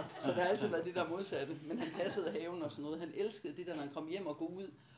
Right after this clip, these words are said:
og så gå sådan ud i haven og luge krudt og et eller andet, for han sagde, man tænkte så godt, når man gik der. Og de fleste af hans bøger blev til over opvaskevandet. Han ville så gerne vaske op, for så var man i, i forbindelse med vand.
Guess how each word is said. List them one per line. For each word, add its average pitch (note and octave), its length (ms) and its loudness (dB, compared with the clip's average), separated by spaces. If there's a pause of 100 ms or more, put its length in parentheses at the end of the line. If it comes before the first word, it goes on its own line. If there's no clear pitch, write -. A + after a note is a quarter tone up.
(160)
og D#3 80 -8
så D#3 100 -8
gå F3+ 200 2
sådan F3+ 220 0
ud F#3+ 100 -4
i G3 140 -2
haven E3+ 260 0
og D3 100 2
luge E3 260 -4 (100)
krudt D3 140 -2
og D3 60 2
et D#3 40 2
eller E3 120 -6
andet, E3 120 -4
for D#3+ 60 -10
han D3 60 -8
sagde, E3 180 -4
man D#3 100 -2
tænkte F3 340 -8
så - 80 -12
godt, D3 260 -4
når C3 80 -8
man C3 140 -6
gik D#3 220 -10
der. D3+ 120 -4 (580)
Og D3+ 160 0
de D3+ 60 -12
fleste G3+ 260 -6
af - 20 -2
hans C#3 100 -4
bøger F3 240 -2
blev C#3 120 -2
til D#3 180 -2
over C3 180 0
opvaskevandet. C3+ 680 -4
Han C#3+ 180 -8
ville E3+ 140 -10
så D#3+ 100 -8
gerne D#3 220 -4
vaske D3 240 -4
op, D3+ 120 -4
for - 80 -14
så D3 160 -8
var C#3 100 -4
man C#3 180 -2
i, - 280 -12
i - 20 -14
forbindelse D#3 500 -4
med C3 80 -4
vand. D3+ 200 0